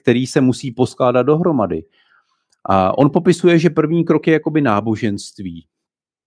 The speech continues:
Nějaká víra, nějaký systém, který mě vede k, k nějakým hodnotám, k nějaký etice. A můžeme se bavit o tom, jak jako zprofanovaný některý ty náboženství už jsou, hlavně ty velký, organizovaný.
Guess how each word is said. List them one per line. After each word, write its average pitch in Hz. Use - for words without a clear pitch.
Nějaká 123
víra, 107
nějaký 113
systém, 95
který 107
mě 117
vede 113
k, 113
k -
nějakým 107
hodnotám, 110
k -
nějaký 98
etice. 98
A 87
můžeme 98
se -
bavit 104
o 101
tom, 104
jak 110
jako 98
zprofanovaný 98
některý 98
ty 104
náboženství 98
už 107
jsou, 123
hlavně 92
ty -
velký, 98
organizovaný. 92